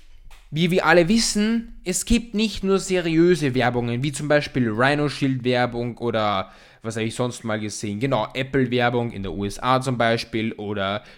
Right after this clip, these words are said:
Chips-Werbung oder eine Flaschenwerbung oder so, nö.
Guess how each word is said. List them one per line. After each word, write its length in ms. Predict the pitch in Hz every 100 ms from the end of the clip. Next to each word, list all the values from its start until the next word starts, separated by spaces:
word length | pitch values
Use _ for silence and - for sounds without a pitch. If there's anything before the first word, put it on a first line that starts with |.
| -
Chips-Werbung 1000 | 156 135 - 120 127 123 117 117 113 110
oder 720 | 104 101 98 95 90 87 87 - 92 101 -
eine 220 | - 107 113
Flaschenwerbung 1000 | 156 156 - 139 127 120 120 117 117
oder 280 | 101 110 113
so, 320 | 113 110 110
nö. 240 | 135 208